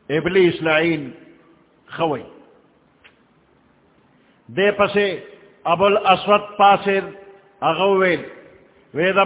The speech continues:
مکې مکرمې نه وباسئ، بهر چې لاړ شي، چې چرته ځي خپل کار به کوي، زموږ د مکې خار به ترې خالي شي. جلاوطن یې کې.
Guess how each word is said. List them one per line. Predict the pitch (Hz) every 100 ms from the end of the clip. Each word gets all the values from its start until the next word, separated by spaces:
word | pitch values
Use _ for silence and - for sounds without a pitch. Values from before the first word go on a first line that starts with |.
| 202
مکې | 196 208 214 208
مکرمې | - 196 185 185 202 202
نه | 190 185
وباسئ، | 208 208 185 - 165 110 - - _ _
بهر | 135 165 196 208 -
چې | 196
لاړ | 208 208
شي، | 190
چې | 160 185 208
چرته | 220 214 208
ځي | 180 233
خپل | - 240 226
کار | - 202 196
به | 190
کوي، | 180 190 170 117 - - _
زموږ | 160 180 196 190
د | 185 185
مکې | 175 196 190 -
خار | 208 208
به | 185 185
ترې | 180
خالي | 147 170 170
شي. | 156 143 - - - _ _ _ _ _ _ _ _ _ _ _ _ _ _ _ _ _ _
جلاوطن | 101 156 180 180 202 208 214
یې | 185 160
کې. | 151